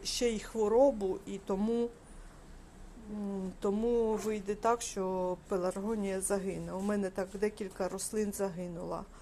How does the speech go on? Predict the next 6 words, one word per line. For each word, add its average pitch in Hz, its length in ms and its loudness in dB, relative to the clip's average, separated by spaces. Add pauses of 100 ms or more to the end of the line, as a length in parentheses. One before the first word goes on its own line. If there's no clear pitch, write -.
(420)
Отже, 262 580 8
сподіваюся, 240 760 4
що - 160 -4
я 214 520 4
розповіла 220 840 0
саме 214 500 2